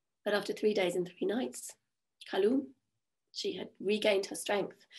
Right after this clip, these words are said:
And once again, she was able to turn herself into a dove, and she flew up out of the window and was gone. Of course, this made the king very angry,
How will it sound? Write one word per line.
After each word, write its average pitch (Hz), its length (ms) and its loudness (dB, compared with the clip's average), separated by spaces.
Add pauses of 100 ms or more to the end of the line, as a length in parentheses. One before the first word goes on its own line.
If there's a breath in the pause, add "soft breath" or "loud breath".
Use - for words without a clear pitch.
(100)
And 202 140 2
once 220 240 4
again, 220 180 6
she 220 140 4
was 185 140 2
able 208 200 2
to - 120 -2
turn 196 240 0
herself 190 320 -4
into - 200 -4
a - 60 -2
dove, 180 280 2
and 147 140 -4
she 190 120 -4
flew 247 580 4
up 220 180 2
out 190 220 0
of - 60 -12
the 190 80 -2
window 185 420 0 (400 loud breath)
and 175 140 -2
was 156 120 -2
gone. 160 380 -6 (1120)
Of - 60 -14
course, 170 240 2
this - 120 -8
made 170 180 -2
the - 60 -14
king 185 320 0
very 170 300 4
angry, 170 400 -4